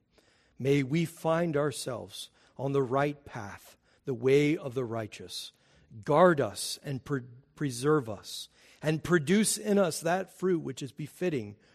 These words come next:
for those who follow Christ, and lead us to that inevitable outcome,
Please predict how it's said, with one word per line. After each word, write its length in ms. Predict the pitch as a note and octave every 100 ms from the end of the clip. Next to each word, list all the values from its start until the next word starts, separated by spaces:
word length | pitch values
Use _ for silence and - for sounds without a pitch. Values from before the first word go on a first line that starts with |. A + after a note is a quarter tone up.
| _ _
for 180 | C3 B2+
those 340 | C#3+ C#3 -
who 100 | B2
follow 380 | - B2 B2+ A#2+
Christ, 640 | - A2 F#2+ F2+ - - _ _ _ _
and 200 | A2+ A#2+
lead 320 | D#3+ F3+ E3
us 500 | D#3+ D#3+ - - - _ _
to 80 | A2
that 240 | C3 C#3
inevitable 600 | C3 C3 C#3 C#3 C3+ C#3
outcome, 500 | B2 A#2 - G2 E2+